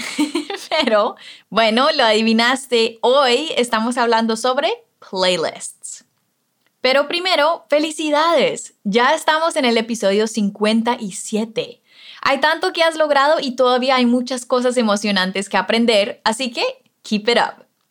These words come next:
Recuerda tomar las cosas con calma, paso a paso.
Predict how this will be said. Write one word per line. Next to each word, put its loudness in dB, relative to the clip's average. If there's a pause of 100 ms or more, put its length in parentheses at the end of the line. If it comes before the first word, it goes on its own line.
(480)
Recuerda 2
tomar 2
las 0
cosas -2
con 0
calma, -2
paso 0
a 0
paso. -4